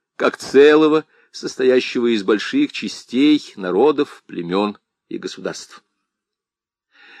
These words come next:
Но прошедшая и настоящая политика действующих в истории народов имеет очень мало общего с такою целью,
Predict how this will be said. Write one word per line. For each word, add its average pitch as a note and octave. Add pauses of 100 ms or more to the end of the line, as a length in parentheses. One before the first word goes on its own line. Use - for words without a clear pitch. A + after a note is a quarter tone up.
(140)
Но G2
прошедшая F#3 (640)
и G2
настоящая G#2
политика G2+
действующих G2+
в G2
истории G2+
народов F3 (680)
имеет A3+
очень A#3+
мало E3+
общего G2+
с -
такою G#2+
целью, F2+